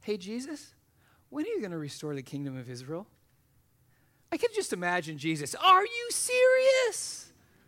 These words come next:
You are witnesses to my death and my resurrection.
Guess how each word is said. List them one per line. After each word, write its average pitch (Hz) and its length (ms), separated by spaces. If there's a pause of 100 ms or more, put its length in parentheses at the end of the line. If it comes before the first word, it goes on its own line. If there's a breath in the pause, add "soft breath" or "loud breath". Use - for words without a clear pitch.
(680 soft breath)
You 339 180
are 302 120
witnesses 285 540
to 226 120
my 208 140
death 196 460
and 190 120
my 190 100
resurrection. 214 800